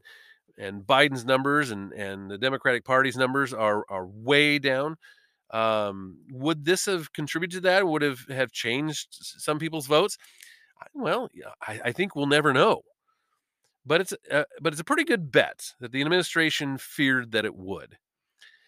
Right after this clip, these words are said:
And Garland asked Trump-appointed U S Attorney John Lausch of Illinois to conduct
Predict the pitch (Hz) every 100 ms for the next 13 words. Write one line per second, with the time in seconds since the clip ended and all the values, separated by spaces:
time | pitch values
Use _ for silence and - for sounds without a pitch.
0 | _ 147 147 147 156 226 262 165 156 143
1 | 160 - - - 180 175 139 156 151 143
2 | 131 143 147 143 - 120 147 139 135 -
3 | _ _ _ - 117 135 127 147 156 156
4 | 151 123 131 127 156 165 151 - 139 -
5 | 135 131 156 -